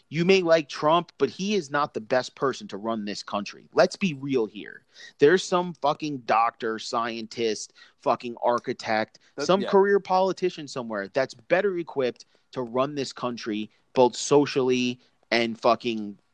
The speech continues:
Speaker 1: globally. Like, I, I, I like to be like, I am,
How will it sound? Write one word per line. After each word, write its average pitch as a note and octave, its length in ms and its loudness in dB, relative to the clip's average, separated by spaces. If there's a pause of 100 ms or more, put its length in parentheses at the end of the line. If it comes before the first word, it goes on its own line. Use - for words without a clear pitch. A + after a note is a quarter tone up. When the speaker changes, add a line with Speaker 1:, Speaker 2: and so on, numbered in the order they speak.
(320)
Speaker 1:
globally. G#2+ 560 0 (160)
Like, A2+ 300 4 (160)
I, B2+ 460 4
I, B2+ 40 2
I C3 60 2
like B2 200 -4
to C#3+ 80 -8
be C#3+ 240 -6
like, B2+ 300 0 (100)
I A#2+ 180 -4
am, B2 260 -10